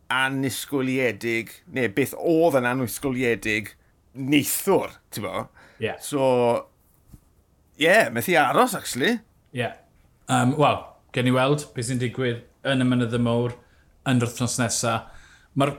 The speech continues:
Speaker 2: Tour de France hyn yn dod â stori pob dydd. Stori newydd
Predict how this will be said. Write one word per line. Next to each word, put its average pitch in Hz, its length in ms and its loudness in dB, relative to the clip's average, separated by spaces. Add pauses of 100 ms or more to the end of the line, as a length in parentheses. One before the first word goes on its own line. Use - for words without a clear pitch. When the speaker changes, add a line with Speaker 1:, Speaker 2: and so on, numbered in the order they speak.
Speaker 2:
Tour 156 200 4
de 147 40 2
France 139 360 0
hyn 131 220 2
yn 127 100 0
dod 123 140 0
â 120 40 0
stori 127 360 2
pob 117 180 0
dydd. 117 240 2
Stori 131 320 2
newydd 123 460 2